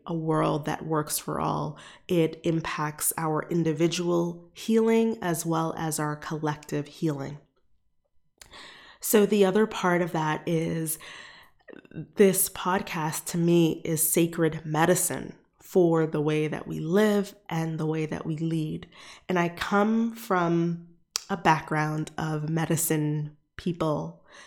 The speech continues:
men and women. And so to me, medicine, once again, is a reminder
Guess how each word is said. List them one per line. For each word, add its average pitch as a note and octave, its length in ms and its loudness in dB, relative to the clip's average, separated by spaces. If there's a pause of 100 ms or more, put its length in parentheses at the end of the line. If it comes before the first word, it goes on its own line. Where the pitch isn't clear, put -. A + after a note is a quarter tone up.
(140)
men D3+ 520 2
and D#3+ 320 -4
women. D3 500 -4 (600)
And E3 640 0
so E3 840 0
to F#3 140 -2
me, E3+ 760 0 (580)
medicine, F3 720 2
once D#3+ 280 2
again, E3 520 0
is E3+ 440 2 (340)
a - 100 0
reminder E3+ 1160 2